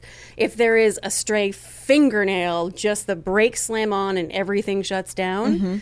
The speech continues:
Speaker 1: That's, if you have a sensitive break, that's a normal response.
Speaker 2: Okay.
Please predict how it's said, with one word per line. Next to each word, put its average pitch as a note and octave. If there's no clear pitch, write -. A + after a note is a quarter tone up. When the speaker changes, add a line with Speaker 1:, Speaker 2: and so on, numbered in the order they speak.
Speaker 1:
That's, -
if G#3
you G#3+
have A3+
a B3
sensitive A#3
break, G#3+
that's G3
a F#3
normal F#3+
response. -
Speaker 2:
Okay. E3